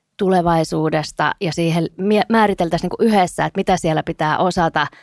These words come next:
ja sen jälkeen jotenkin mahdollistettaisiin se oppiminen siis käytännössä avaamalla vaikka LinkedIn Learningia ja, mm, Moodlea ja kaikkea tämmöisiä oppimisympäristöjä. Ja sit,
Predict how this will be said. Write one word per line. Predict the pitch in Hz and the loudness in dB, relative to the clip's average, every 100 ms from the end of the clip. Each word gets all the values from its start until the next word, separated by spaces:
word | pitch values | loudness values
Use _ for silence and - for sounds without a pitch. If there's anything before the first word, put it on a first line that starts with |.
| _ - - | _ -20 -6
ja | 170 | -4
sen | 180 165 | 2 2
jälkeen | 160 151 - | 2 0 -2
jotenkin | 151 - 175 | -2 -2 -2
mahdollistettaisiin | 175 170 165 147 135 139 - - - 127 135 | 2 2 0 -2 -2 -4 -6 -10 -4 -4 -2
se | - | -2
oppiminen | 151 - - - - - - | -2 -4 -8 -6 -4 -6 -4
siis | 120 - | -6 -6
käytännössä | - 117 - - - - | -8 -8 -10 -10 -6 -4
avaamalla | - 160 151 151 160 156 151 | -2 -2 -2 -2 -4 -2 -2
vaikka | 151 - - - - | -4 -6 -6 -6 -6
LinkedIn | 165 160 - 90 | -10 -8 -6 -4
Learningia | 147 - 92 92 78 78 | -4 -4 -4 -4 -2 -2
ja, | 78 - - | -2 -2 -4
mm, | - 202 - 202 190 175 | -6 -10 -10 -8 -8 -10
Moodlea | 170 160 170 190 - | -10 -8 -8 -6 -4
ja | 156 | -4
kaikkea | 156 - 160 | -4 -4 -4
tämmöisiä | 156 147 185 180 170 _ _ _ - | -4 -6 -2 -2 -4 _ _ _ -8
oppimisympäristöjä. | 180 175 170 165 160 165 185 208 - - - - _ _ _ _ - - _ - | -4 -2 -2 -2 -4 -2 -4 -6 -6 -2 -2 -4 _ _ _ _ -20 -20 _ -2
Ja | |
sit, | 185 180 | 0 -2